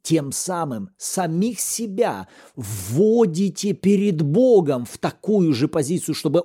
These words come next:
Он с вами вёл себя как судья. Вот почему такое серьёзное и жёсткое предупреждение звучит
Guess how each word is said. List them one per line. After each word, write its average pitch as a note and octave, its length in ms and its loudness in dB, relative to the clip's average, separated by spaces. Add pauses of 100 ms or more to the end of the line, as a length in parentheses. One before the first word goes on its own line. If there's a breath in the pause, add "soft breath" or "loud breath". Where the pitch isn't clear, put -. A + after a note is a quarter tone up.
Он G3+ 380 6
с - 140 -10
вами B2 360 -4
вёл C#3+ 720 2
себя G2 600 -10 (300 soft breath)
как B2+ 400 -8 (100)
судья. D3+ 920 -2 (300 loud breath)
Вот E3+ 360 0
почему D3+ 340 -2
такое C3+ 300 2
серьёзное A#2+ 760 0
и A2 40 -4
жёсткое G#2+ 540 -6
предупреждение A2 800 -6
звучит G#2 640 -6